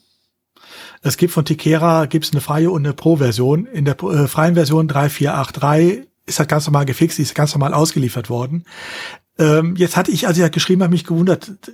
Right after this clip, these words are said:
hast du das nicht mitbekommen, weil ich benutze dieses Tikera Pro, äh, für meine Seminare.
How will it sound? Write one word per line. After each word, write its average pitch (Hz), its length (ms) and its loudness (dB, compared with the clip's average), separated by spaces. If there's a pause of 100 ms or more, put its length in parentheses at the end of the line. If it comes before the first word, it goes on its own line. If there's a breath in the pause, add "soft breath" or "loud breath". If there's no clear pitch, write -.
(160)
hast - 220 -2
du 147 40 2
das - 60 -4
nicht 131 120 0
mitbekommen, 143 380 0
weil 185 80 -2
ich 143 100 -6
benutze 165 360 2
dieses 123 480 -4
Tikera 143 480 0
Pro, 147 540 2
äh, 135 40 -2
für 139 380 2
meine 139 260 -2
Seminare. 135 720 -2